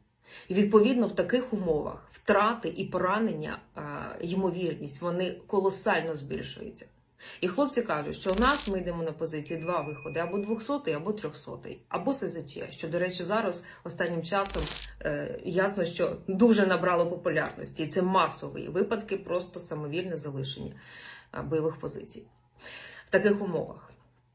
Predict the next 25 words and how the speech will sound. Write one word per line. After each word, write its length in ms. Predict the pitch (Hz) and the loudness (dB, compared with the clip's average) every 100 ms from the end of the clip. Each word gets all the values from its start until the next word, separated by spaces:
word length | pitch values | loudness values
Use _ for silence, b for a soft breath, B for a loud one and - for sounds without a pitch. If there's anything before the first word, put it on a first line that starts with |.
| _ _ _ _ _ | _ _ _ _ _
Тому 280 | - 240 302 | 10 10 10
що 200 | 349 262 | 6 6
недоукомплектування, 1500 | 208 226 226 208 220 208 214 196 202 - 175 151 - - - - | 8 8 6 4 4 2 0 0 -6 -4 -2 -4 -6 -14 -12 0
тому 280 | 202 220 262 | 6 6 6
що 260 | - 233 | 4 4
неналежна 680 | 208 208 240 208 226 233 220 | 8 8 8 6 6 6 4
організація 1000 | 196 196 190 175 165 139 - - - - - _ | 4 0 0 0 -2 -4 -8 -10 -10 -12 -16 _
процесу, 720 | - 170 - - - - - - | -6 -4 -4 -6 -6 -8 -8 2
тому 260 | 202 240 | 6 6
що, 460 | 262 - 226 214 - | 6 4 6 6 4
е, 400 | 185 175 175 175 | 0 0 0 2
не 160 | 185 233 | 4 8
доповідається 800 | 233 226 214 214 220 226 226 180 | 8 8 2 6 4 4 2 2
реальна 400 | 185 185 190 190 | 4 2 0 -2
обстановка, 960 | - - - 180 175 175 175 175 160 | -6 -12 -6 -2 0 0 -2 -2 -2
е, 60 | 165 160 | -4 -2
керівництвом. 800 | 190 185 175 151 - - - - _ _ _ - B B B B B B B - 170 | 0 0 -2 -4 -4 -12 -12 -14 _ _ _ -20 B B B B B B B -6 0
Е, 200 | 156 151 | 0 4
в 40 | |
таких 360 | 220 202 311 330 | 6 6 4 4
умовах 440 | 254 208 156 - - | 2 4 4 0 -2
ми 120 | 196 208 | 6 6
маємо 360 | 214 214 208 | 8 6 4
величезні 540 | 185 185 190 226 214 196 | 2 0 2 2 4 0
втрати. 500 | - 185 147 - | -2 -2 -2 -6